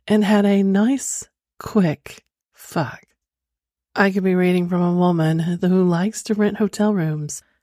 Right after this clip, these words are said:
She doesn't only like to rent hotel rooms, she likes to position a chair outside the window and have anybody in eye view watch her masturbate.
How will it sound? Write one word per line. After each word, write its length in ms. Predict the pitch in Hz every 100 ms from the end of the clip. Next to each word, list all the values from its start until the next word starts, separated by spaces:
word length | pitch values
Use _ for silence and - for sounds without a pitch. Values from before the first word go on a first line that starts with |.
| _
She 320 | - - 247
doesn't 360 | 226 277 302 349
only 240 | 226 220 208
like 600 | 196 180 175 196 240 226
to 140 | -
rent 300 | 151 143 143
hotel 400 | - 139 139 139
rooms, 560 | 131 131 131 139 - - _ _ _ _ _
she 160 | -
likes 260 | 220 220 214
to 100 | 214
position 480 | 202 190 208 - 180
a 80 | 170
chair 300 | - 180 165
outside 480 | 160 - 180 170
the 80 | 165
window 500 | 160 180 156 147 147 - - - - _
and 200 | - 208
have 400 | 202 208 196 190 - _ -
anybody 840 | 247 254 214 156 131 131 135 _ _ -
in 200 | - 165
eye 240 | 170 185
view 460 | 185 139 127 82 135 _ _ _ _
watch 300 | 151 139 -
her 100 | 143
masturbate. 680 | 143 143 185 - - 135 -